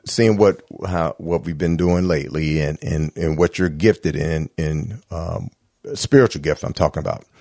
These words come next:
understanding whatever he gifted you to do for the kingdom.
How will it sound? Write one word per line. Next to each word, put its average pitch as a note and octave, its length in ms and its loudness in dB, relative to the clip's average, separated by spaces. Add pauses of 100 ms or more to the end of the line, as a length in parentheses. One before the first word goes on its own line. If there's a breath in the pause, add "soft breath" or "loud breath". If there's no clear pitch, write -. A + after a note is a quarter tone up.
(320 soft breath)
understanding F#2+ 600 4
whatever F#2 380 4
he F#2+ 160 2
gifted E2+ 460 0
you D#2 200 -2
to D#2 120 -4
do D#2+ 280 0
for D#2+ 180 -2
the D2+ 80 -6
kingdom. - 460 -4